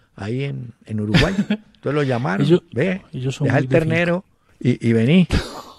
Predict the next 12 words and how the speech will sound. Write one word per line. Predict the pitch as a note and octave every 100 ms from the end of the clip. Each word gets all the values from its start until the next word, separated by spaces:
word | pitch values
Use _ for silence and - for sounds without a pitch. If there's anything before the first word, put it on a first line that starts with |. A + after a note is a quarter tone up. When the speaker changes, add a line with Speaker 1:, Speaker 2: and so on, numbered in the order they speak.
| -
Speaker 1:
Y | G#2+
el | G2
hombre | A#2+
dijo, | B2 C#3+ A2 - -
"Listo". | G2+ C3+ - A2+ - _ _
Voy | - G2
para | A#2+ C3 A#2+
Wanderers. | A#2 D3 D#3 C3+ - - - - - - - - -
Tercera | A2 G2 - C#3+ D3
vez | C#3 B2+
que | - B2
va. | G2 -